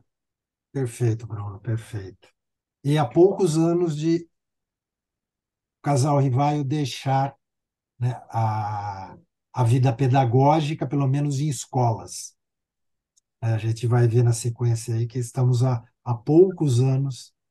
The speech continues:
né, do final da carreira de professor nas escolas que ele fundou. O objetivo de todo pai de família é assegurar a felicidade de seus filhos.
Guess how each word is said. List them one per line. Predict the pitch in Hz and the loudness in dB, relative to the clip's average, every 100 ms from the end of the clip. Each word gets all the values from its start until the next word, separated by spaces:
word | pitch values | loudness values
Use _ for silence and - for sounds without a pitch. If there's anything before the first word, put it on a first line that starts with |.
| _ | _
né, | 127 120 | -6 -2
do | 120 | -2
final | - 127 135 | 0 2 2
da | 135 | 0
carreira | 127 123 131 127 | -2 -2 0 0
de | 120 | -2
professor | 117 123 117 120 - 120 120 - _ _ _ | -2 -6 -6 -8 -6 -4 -4 -6 _ _ _
nas | - 117 | -2 0
escolas | 123 117 - 127 120 117 - | 0 -2 -2 2 2 0 -2
que | 127 | -4
ele | 117 | -2
fundou. | 117 120 117 - - _ _ - _ _ _ _ _ _ _ _ - | -2 -2 -2 -4 -18 _ _ -20 _ _ _ _ _ _ _ _ -4
O | |
objetivo | 151 151 185 - 233 | 0 4 4 4 0
de | 208 | -2
todo | - 214 220 170 | 0 2 2 2
pai | 180 175 | 2 4
de | 147 | 2
família | 123 143 139 156 139 117 113 | -4 -2 0 0 -2 -2 -4
é | - 139 | -6 -4
assegurar | 147 - - 214 208 180 180 | -2 -4 -6 -4 0 2 4
a | 180 | 2
felicidade | - 180 180 - 139 143 143 139 | 0 -2 -2 -4 -2 0 0 -2
de | 127 | -6
seus | - 139 - | -6 -8 -8
filhos. | - 101 - - - - | -10 -12 -14 -20 -20 -20